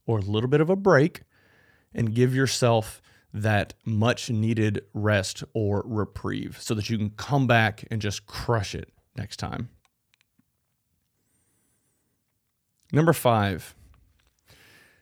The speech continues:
strong leaders build more leaders. Leadership development and coaching is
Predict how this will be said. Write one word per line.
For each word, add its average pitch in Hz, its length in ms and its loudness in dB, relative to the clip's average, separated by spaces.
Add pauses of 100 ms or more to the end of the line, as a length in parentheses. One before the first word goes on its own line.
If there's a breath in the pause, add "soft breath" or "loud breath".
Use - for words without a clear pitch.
(600 soft breath)
strong 135 720 2
leaders 127 760 0 (340)
build 127 560 2 (360)
more 92 680 0 (200)
leaders. - 800 -6 (1800)
Leadership 107 400 0
development 120 880 2
and 92 220 -6
coaching 104 680 0 (440 soft breath)
is 95 380 -2